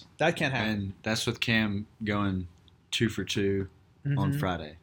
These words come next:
Speaker 2: So that, that can't happen. Uh, I might have counted DeBrule out of that 'cause he actually hit well.
Speaker 1: Yeah.
Speaker 2: So without DeBrule, so that was, that's Cam, Skinner, Hancock, Lotan, Hatcher, Forsythe.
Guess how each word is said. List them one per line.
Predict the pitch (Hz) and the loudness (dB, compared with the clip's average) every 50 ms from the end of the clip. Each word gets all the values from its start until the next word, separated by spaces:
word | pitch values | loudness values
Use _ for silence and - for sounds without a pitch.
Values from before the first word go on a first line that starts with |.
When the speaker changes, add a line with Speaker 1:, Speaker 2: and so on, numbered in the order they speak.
| _ - | _ -10
Speaker 2:
So | - - 156 143 | -2 2 2 4
that, | 139 151 160 180 - - - - | 6 6 6 6 4 2 -2 -2
that | 156 165 160 | -2 -2 0
can't | - 202 190 | 0 -2 0
happen. | 202 214 202 196 - - - - - _ _ _ _ _ _ _ _ _ _ _ _ - | 0 0 -2 -4 -8 -16 -20 -20 -20 _ _ _ _ _ _ _ _ _ _ _ _ 0
Uh, | 131 131 127 123 123 123 120 120 120 117 - - - - - - - - _ _ _ _ _ _ - | 2 2 4 4 4 4 4 4 2 0 -2 -6 -18 -20 -20 -20 -20 -20 _ _ _ _ _ _ 0
I | - | 2
might | 151 156 180 220 | 6 6 6 6
have | 202 196 | 6 4
counted | - 180 165 151 139 | 4 4 4 4 4
DeBrule | 131 127 123 143 147 143 135 127 | 2 0 2 4 4 6 6 4
out | 120 | 4
of | 123 120 | 2 0
that | 120 110 - - | -2 -4 -6 -6
'cause | 131 - | -2 0
he | 160 151 | 2 4
actually | 139 120 - 131 123 | 4 2 0 -2 -2
hit | 131 123 123 - | -2 -4 -4 -4
well. | - 123 110 | -2 -2 0
Speaker 1:
Yeah. | 104 95 92 90 87 - | 0 0 -2 -2 -6 -4
Speaker 2:
So | - - 151 139 135 139 139 151 | 0 0 2 2 0 -4 -2 0
without | 156 156 165 185 196 185 | 4 6 8 8 6 6
DeBrule, | 180 165 147 151 151 139 135 135 | 4 0 2 2 2 2 2 0
so | - - | 2 4
that | 156 147 | 4 4
was, | 147 143 131 - - - - - - - _ | 4 2 -2 -4 -8 -14 -20 -20 -20 -8 _
that's | - 160 151 - | -2 0 0 0
Cam, | - 190 185 175 170 165 | 4 6 6 8 8 6
Skinner, | 156 - - 175 160 156 156 | 4 2 2 4 4 4 4
Hancock, | 143 143 156 151 147 - 156 151 143 131 | 2 4 2 2 4 6 8 8 8 8
Lotan, | - 151 143 143 143 - 156 143 139 135 135 131 127 - | 6 2 2 2 2 0 0 2 2 2 0 -2 -2 0
Hatcher, | - 147 135 123 - - - - - - - - - - - - - _ _ _ - - - | 2 4 4 4 2 -2 -8 -8 -12 -20 -20 -20 -20 -20 -20 -20 -20 _ _ _ -14 -4 2
Forsythe. | 151 135 123 - - - - | 2 2 2 2 -2 -2 -4